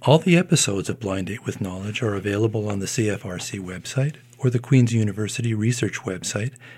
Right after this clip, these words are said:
at queensu dot C A slash research.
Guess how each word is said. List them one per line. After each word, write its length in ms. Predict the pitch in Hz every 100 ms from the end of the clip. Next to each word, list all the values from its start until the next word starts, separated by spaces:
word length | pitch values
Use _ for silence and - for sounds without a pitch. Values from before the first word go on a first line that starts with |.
| -
at 140 | 120
queensu 760 | - 131 143 143 104 95 113 120
dot 240 | 101 107
C 280 | - 110 98
A 240 | 90 101 -
slash 540 | - 95 90 - -
research. 600 | 151 - - - -